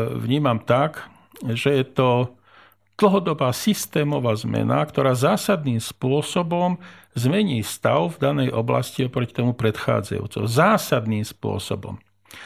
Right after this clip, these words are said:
Dnes mnohí ministri, aj ten, ktorý nedávno odstúpil zo, v školstve,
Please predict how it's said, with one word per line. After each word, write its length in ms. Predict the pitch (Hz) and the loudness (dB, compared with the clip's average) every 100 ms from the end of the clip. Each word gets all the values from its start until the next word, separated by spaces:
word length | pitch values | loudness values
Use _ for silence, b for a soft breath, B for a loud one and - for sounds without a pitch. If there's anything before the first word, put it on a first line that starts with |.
| B B B B | B B B B
Dnes 400 | 127 170 202 - | -4 0 0 0
mnohí 240 | 143 170 | 0 2
ministri, 720 | 127 135 147 139 - 131 131 131 | 2 2 2 -2 -2 0 2 2
aj 480 | 113 110 107 107 107 110 - | 0 0 -2 -4 -4 -6 -4
ten, 160 | 117 | -6
ktorý 240 | - - 107 | -4 -4 -2
nedávno 400 | 120 117 113 117 | -2 0 0 -2
odstúpil 560 | 147 - 139 135 120 | -4 -4 -4 -2 -4
zo, 160 | 113 117 | -2 -2
v 560 | 113 113 117 113 113 113 | -2 -2 -2 -2 -4 -6
školstve, 800 | - 123 143 139 135 127 147 | -2 0 0 -2 0 2 0